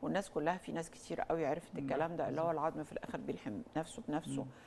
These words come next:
Speaker 1: بيحصل تيبس في الأربطة الأمامية والخلفية، بيحصل تيبس في الغضاريف، آه، بتبص تلاقي البني آدم بيقف بطريقة معينة. وأصبحنا دلوقتي بالأدوية الجديدة البيولوجية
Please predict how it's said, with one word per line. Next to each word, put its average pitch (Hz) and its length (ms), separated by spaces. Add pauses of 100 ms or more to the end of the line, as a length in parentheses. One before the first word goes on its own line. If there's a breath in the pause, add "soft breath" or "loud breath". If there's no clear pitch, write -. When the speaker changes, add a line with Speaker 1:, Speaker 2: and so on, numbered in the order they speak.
(180 loud breath)
Speaker 1:
بيحصل 208 320
تيبس 165 400
في - 80
الأربطة 151 440
الأمامية 151 520
والخلفية، 156 680 (340 loud breath)
بيحصل 202 300
تيبس 175 460
في - 100
الغضاريف، 156 720 (380 loud breath)
آه، 160 760
بتبص 180 400
تلاقي 160 300
البني 151 560
آدم 165 220
بيقف 151 280
بطريقة 151 360
معينة. 160 580
وأصبحنا 208 560
دلوقتي 190 420
بالأدوية 190 400
الجديدة 170 400
البيولوجية 147 720